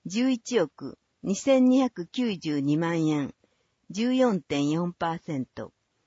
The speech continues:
公歳費、公の歳費、九億二千百八十四万円。十一点八パーセント。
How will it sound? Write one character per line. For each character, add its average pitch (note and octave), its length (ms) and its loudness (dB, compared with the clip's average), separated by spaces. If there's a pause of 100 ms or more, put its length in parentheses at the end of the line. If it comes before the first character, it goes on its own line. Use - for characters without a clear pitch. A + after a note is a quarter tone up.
(220)
公 A#3+ 220 2
歳 G3+ 300 -4
費、 D3 320 -12
公 A3 440 -2
の F#3+ 120 -4
歳 D#3 280 -4
費、 - 260 -16 (640)
九 B3 240 0
億 D3 400 -6 (160)
二 G3+ 100 0
千 B3+ 320 2
百 A#3 280 -2
八 F3+ 280 -10
十 A3 220 -2
四 F#3+ 320 0
万 E3 300 -2
円。 C#3+ 220 -4 (540)
十 A#3 280 -2
一 - 240 -6
点 D#3 240 -2
八 D#3+ 280 -10
パ F#3 180 -4
ー F#3 80 -8
セ E3+ 180 -8
ン B2+ 80 -4
ト。 - 260 -12